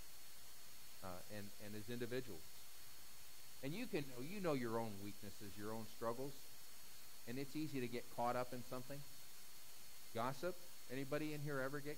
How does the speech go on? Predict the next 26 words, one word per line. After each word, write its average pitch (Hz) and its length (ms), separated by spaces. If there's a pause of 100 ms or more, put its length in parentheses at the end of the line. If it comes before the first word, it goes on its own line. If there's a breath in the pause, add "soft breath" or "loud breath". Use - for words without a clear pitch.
caught 139 180
up 147 140
in 123 160
gossip? 135 440
You 139 80
don't 127 160
have 110 160
to 107 60
raise 104 220
your 101 80
hand 104 280
'cause 101 140
I 101 100
know 107 140
you're 98 140
all 95 140
guilty. 110 240 (4000)
We've 120 140
all 147 160
gotten 156 260
caught 147 220
up 151 120
in 143 80
gossip, 143 420
haven't 123 220
we? 87 80